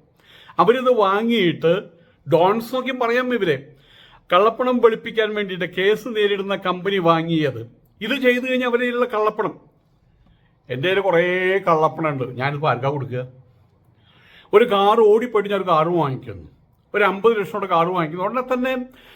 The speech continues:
അതിൻ്റെ അതോറിറ്റികൾ വരും. അവർ ചോദിക്കും, "നമസ്കാരം സ്വാമി, നമസ്കാരം, സ്വാമിക്ക് സുഖമല്ലേ?" "ആ, സുഖമാണ്." "സ്വാമി ഇങ്ങനെ, ഏഹ്, ആ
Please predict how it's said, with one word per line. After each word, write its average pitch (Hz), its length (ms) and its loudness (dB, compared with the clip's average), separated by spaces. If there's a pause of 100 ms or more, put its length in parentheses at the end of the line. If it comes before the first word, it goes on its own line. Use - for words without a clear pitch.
(160)
അതിൻ്റെ 226 180 2
അതോറിറ്റികൾ 226 500 0
വരും. 196 160 -2 (1000)
അവർ 214 180 0
ചോദിക്കും, 220 400 2 (560)
"നമസ്കാരം 165 560 -2
സ്വാമി, 156 440 -4 (380)
നമസ്കാരം, 120 480 -6 (1000)
സ്വാമിക്ക് 180 340 2
സുഖമല്ലേ?" 165 640 0 (120)
"ആ, 139 120 -6
സുഖമാണ്." 120 600 -8 (2250)
"സ്വാമി 151 240 2
ഇങ്ങനെ, 147 420 0
ഏഹ്, 127 600 -2
ആ 117 380 -4